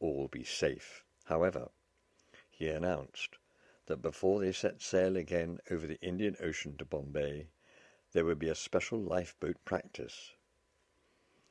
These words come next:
He tried to make light of it, as they had already had one practice in the Mediterranean, but all knew that now it needed to be taken more seriously.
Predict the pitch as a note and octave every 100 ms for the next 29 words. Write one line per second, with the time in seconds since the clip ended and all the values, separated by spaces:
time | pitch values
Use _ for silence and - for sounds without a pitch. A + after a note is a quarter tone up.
0 | - _ _ - - G#2+ F#2+ - D#2 D#2+
1 | - E2 D2+ C2 C2 - - _ _ _
2 | - - D2+ D#2 D2+ D#2+ D#2+ D#2 C#2+ D#2
3 | D2 D#2+ D#2+ D2+ G#1 - D2 - C#2+ C#2
4 | C#2+ C#2+ B1+ - D#2 D2+ B1 B1 - -
5 | - _ _ - E2 F#2 G#2 F#2+ G2 E2
6 | C#2+ - E2 F2 D2+ B1+ C#2+ D2 F2+ D2
7 | E2 F2+ C#2 C2 D2 C2+ - D#2+ - C#2+
8 | C2+ B1+ - D#2+ C2 B1+ - A#1